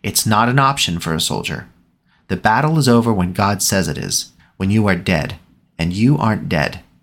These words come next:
Until then, you fight. And that's our Unsettled Mind question for today, from your very own friendly philosopher, Doctor Jeffrey Tiel.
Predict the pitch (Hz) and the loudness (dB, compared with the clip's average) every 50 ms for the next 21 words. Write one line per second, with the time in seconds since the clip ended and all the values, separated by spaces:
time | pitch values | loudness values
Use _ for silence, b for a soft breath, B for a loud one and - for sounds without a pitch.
0 | _ _ _ _ _ _ _ _ _ _ _ - 98 87 - - 127 127 113 104 | _ _ _ _ _ _ _ _ _ _ _ -6 -4 -2 2 2 4 4 2 2
1 | 104 110 127 143 147 143 - - - _ _ _ - 95 98 107 120 120 - - | 0 0 2 2 2 0 0 -6 -18 _ _ _ -6 -2 -2 -2 -2 -2 -6 -4
2 | - - 104 104 92 - - - - - _ _ _ _ _ _ _ _ _ _ | -2 0 0 0 -2 -4 -8 -10 -10 -12 _ _ _ _ _ _ _ _ _ _
3 | _ _ _ _ _ _ _ _ _ _ _ _ _ _ _ _ _ _ _ _ | _ _ _ _ _ _ _ _ _ _ _ _ _ _ _ _ _ _ _ _
4 | _ _ _ _ _ _ _ - 101 98 92 110 123 139 143 - 78 82 - - | _ _ _ _ _ _ _ -8 -4 0 2 2 2 2 0 0 0 0 0 0
5 | - 120 127 - 143 127 123 113 107 104 104 95 - - 104 95 - - 98 92 | 0 2 2 2 2 2 2 2 2 2 0 0 -2 -2 0 0 0 0 -2 -4
6 | - 95 90 - 95 90 - - - - b b b b b b - 104 95 92 | -6 -6 -6 -4 -4 -4 -4 -6 -8 -12 b b b b b b -2 0 2 2
7 | 95 92 110 110 117 131 131 120 107 95 - - 110 107 110 120 120 - - 104 | 4 4 2 2 4 4 2 2 0 0 -2 0 0 2 2 2 0 0 0 0
8 | 98 98 95 - - - 101 92 92 87 - - 90 87 90 82 - - 101 90 | 2 2 0 -2 -4 -4 -2 0 -2 -2 -2 -4 -6 -4 -4 -4 -4 -6 -8 -8
9 | - - 87 - - - | -8 -8 -8 -8 -10 -12